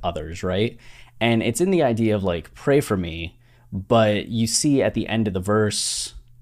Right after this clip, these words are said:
he says, "Pray for me and my enemies," which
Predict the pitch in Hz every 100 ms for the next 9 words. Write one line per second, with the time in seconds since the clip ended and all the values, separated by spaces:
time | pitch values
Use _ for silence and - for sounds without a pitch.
0 | - 113 117 - 101 92 - 110 107 101
1 | 95 95 95 - 90 90 87 110 107 87
2 | 76 73 - - - - - - - 92
3 | 104 101 98 - - -